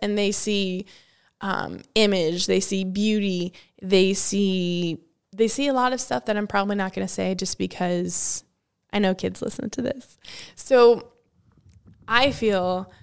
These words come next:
when I think Miss Motorsports, I want someone who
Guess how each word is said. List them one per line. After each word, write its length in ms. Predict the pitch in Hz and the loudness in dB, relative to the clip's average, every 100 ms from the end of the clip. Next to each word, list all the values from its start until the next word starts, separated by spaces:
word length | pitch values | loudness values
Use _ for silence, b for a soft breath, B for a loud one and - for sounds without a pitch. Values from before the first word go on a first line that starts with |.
| b b - | b b -2
when 200 | 214 208 | 0 2
I 280 | 220 240 262 | 4 4 4
think 640 | 262 208 185 190 - - _ _ | 2 -2 -2 -6 -8 -18 _ _
Miss 300 | 208 220 - | -2 0 0
Motorsports, 760 | 202 185 180 170 - 175 175 - - | 0 2 0 -2 2 2 2 -2 0
I 320 | 214 254 294 | 4 4 2
want 580 | 233 196 185 180 180 - _ - | 2 0 0 -2 -6 -12 _ -10
someone 680 | - 202 196 185 180 180 185 b b b b _ | 4 6 6 2 0 -2 -6 b b b b _
who 400 | 220 214 208 | 4 8 8